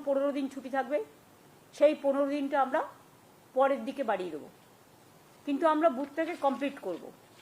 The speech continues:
এই প্রোগ্রামটার জন্যই ওপর থেকে নয়, নিচ থেকে মানুষের কথা শোনা এই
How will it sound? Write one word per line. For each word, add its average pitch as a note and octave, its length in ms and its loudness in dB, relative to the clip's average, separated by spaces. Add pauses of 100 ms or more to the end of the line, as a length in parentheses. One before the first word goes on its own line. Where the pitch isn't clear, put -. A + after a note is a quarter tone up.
(1700)
এই D#4 260 8
প্রোগ্রামটার D4+ 640 2
জন্যই C#4 320 0 (1400)
ওপর B3+ 300 8 (120)
থেকে - 200 -2 (120)
নয়, F3+ 180 0 (1300)
নিচ C#4+ 340 2 (160)
থেকে D4+ 180 0 (120)
মানুষের A#3+ 360 -4
কথা G3 240 -6
শোনা G3+ 180 -10 (2000)
এই C4 140 4